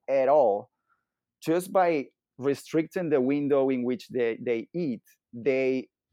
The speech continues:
they benefit from it. One of the benefits is, of,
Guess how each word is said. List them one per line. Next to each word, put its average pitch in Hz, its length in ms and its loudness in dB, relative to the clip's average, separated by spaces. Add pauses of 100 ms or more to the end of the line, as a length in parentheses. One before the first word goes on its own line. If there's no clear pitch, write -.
(160)
they 127 300 -2
benefit 120 600 -4
from 107 240 -8
it. 98 160 -8
One 127 240 -2
of 139 140 0
the 123 260 4
benefits - 480 -2
is, 110 160 -12
of, 113 120 -4